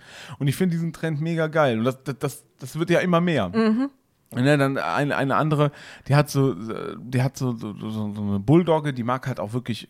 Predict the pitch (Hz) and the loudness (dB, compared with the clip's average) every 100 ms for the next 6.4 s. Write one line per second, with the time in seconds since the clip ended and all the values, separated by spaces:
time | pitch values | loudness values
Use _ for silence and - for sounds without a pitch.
0 | - 117 117 92 147 208 - 175 147 120 | -6 -4 -2 0 0 0 -2 -4 -4 -6
1 | 107 110 110 110 117 117 110 151 392 381 | -8 -12 -8 -2 2 2 2 2 2 2
2 | 151 165 240 233 247 254 233 233 233 233 | 2 0 -2 -2 -2 -4 -4 -4 -2 4
3 | 151 180 190 170 147 165 247 240 226 - | 6 6 6 6 6 8 8 8 6 6
4 | 220 220 214 185 180 143 160 196 277 160 | 4 2 4 4 4 4 4 4 4 4
5 | 190 240 185 151 185 190 180 233 226 - | 2 2 0 -2 -2 -2 -2 -6 -6 -6
6 | 208 - 254 277 | -8 -4 -4 -2